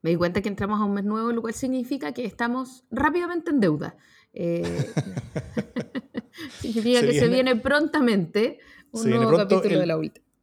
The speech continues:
Speaker 1: O sea,
Speaker 2: el
Speaker 1: de la
Speaker 2: nuevo
Speaker 1: Ultra.
Speaker 2: capítulo de L S D Sin Censura, que es el capítulo mensual que le damos como agradecimiento en forma exclusiva a nuestros aportantes, que nos ayudan mes a mes a hacer más y mejores podcasts.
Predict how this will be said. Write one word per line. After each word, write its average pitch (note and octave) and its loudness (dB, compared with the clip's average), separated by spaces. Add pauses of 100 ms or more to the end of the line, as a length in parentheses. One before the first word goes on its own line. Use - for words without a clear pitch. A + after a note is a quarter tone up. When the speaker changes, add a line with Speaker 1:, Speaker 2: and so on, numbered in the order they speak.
(280)
Speaker 1:
O A3 -4
sea, A3+ 6
Speaker 2:
el G#3+ 8
Speaker 1:
de G3+ 6
la E3+ 8
Speaker 2:
nuevo D#3 8
Speaker 1:
Ultra. - -2 (440)
Speaker 2:
capítulo D3+ 4
de D3 2
L A#3+ 4
S F3 0
D D#3+ 4
Sin F3 2
Censura, B2+ -6
que B2+ -2
es A#2+ -6
el B2 -6
capítulo F3 -2
mensual D#3+ 0
que D#3 -8
le B2+ 2
damos C3 -4
como D3 -4
agradecimiento C3 -6
en A2+ -14
forma C3 -6
exclusiva D#3 -6
a - -2
nuestros F#3+ -4
aportantes, A#3 -6 (480)
que C#3+ -4
nos C#3+ -4
ayudan C#3 -2
mes C#3 -6
a C3+ -6
mes C#3 -8
a C3 -8
hacer B2+ -10
más B2+ -6
y C3 -6
mejores A#2+ -6
podcasts. - -16